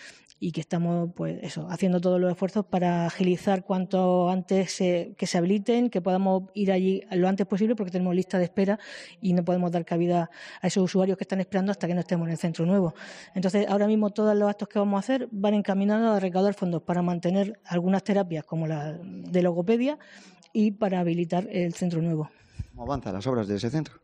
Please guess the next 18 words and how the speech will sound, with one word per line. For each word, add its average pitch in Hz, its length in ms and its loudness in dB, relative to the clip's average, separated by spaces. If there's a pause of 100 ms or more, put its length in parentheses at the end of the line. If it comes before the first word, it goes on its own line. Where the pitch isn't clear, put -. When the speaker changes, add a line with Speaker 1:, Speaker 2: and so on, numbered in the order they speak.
(260)
Speaker 1:
Pues 202 140 0
avanzan 190 360 0
bien, 202 240 0
avanzan 180 400 0
muy 196 100 2
bien 214 220 2
porque 185 400 -2
probablemente 190 520 2
final 196 280 2
de 190 80 2
marzo, 196 260 -2
principio 190 380 0
de 185 40 4
abril, 196 320 2
la 180 120 2
obra 196 140 0
esté 202 180 -4
finalizada. 190 600 0